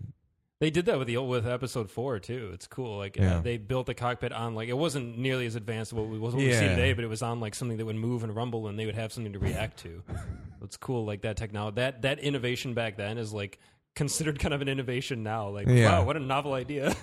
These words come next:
Speaker 1: <laughs>
Speaker 2: Well, no, and that's, like, yeah, that's the crazy thing is that a lot of the times it's, we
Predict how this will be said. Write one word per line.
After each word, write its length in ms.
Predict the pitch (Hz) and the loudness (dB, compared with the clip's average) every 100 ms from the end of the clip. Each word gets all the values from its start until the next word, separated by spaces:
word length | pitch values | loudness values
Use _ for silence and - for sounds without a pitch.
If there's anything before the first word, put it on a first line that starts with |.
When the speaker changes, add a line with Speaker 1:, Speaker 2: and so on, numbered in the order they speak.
| 151 | -6
Speaker 1:
<laughs> 200 | - 156 | -6 6
Speaker 2:
Well, 80 | 165 | 10
no, 160 | 196 170 | 12 10
and 100 | 156 | 8
that's, 260 | 170 - | 4 4
like, 280 | 151 139 120 | 6 6 6
yeah, 160 | 165 123 | 6 6
that's 240 | 98 - | 4 4
the 100 | 113 | 4
crazy 380 | - 107 92 90 | 6 4 6 2
thing 320 | 113 123 117 | 4 4 4
is 260 | 85 80 - | 2 2 2
that 180 | 85 | 2
a 60 | 82 | 2
lot 160 | 85 85 | 2 2
of 60 | |
the 80 | 85 | 2
times 480 | 85 98 90 90 82 | 4 4 4 2 2
it's, 340 | 87 - - - - - | 0 2 2 0 -8 -12
we 460 | 95 87 98 101 | -8 0 2 2